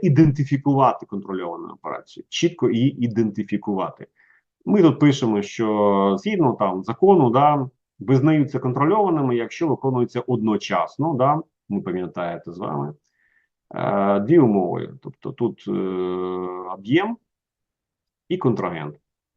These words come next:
Е, річний дохід склав стільки-то, перша умова виконана. Ну і далі, що ми, е, е,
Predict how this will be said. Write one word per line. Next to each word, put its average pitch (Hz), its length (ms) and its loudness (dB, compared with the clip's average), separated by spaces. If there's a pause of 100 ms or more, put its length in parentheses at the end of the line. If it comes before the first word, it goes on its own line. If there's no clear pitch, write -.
(1800)
Е, 104 260 -4
річний 131 320 6
дохід 131 420 2
склав 92 440 0
стільки-то, 170 680 -2 (300)
перша 110 320 -2
умова 98 300 2
виконана. 139 680 -2 (680)
Ну - 160 -4
і 131 80 0
далі, 120 320 0
що - 180 -6
ми, 98 320 0
е, 90 320 -6
е, - 40 -14